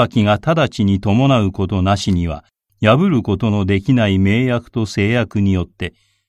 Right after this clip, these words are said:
あなた方の様々な管理人の職において、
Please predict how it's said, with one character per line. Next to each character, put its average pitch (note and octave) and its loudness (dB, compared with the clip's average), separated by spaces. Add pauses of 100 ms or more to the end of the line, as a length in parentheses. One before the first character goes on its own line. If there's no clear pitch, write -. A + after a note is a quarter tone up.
(240)
あ F#2+ 0
な A2+ 2
た A#2+ 0
方 G#2+ 2
の F#2 0
様 B2 0
々 B2 0
な F#2+ 0
管 A2 0
理 B2+ 0
人 B2 2
の A#2 2
職 A#2 -2
に F2 2
お E2 -2
い D#2 -6
て、 - -18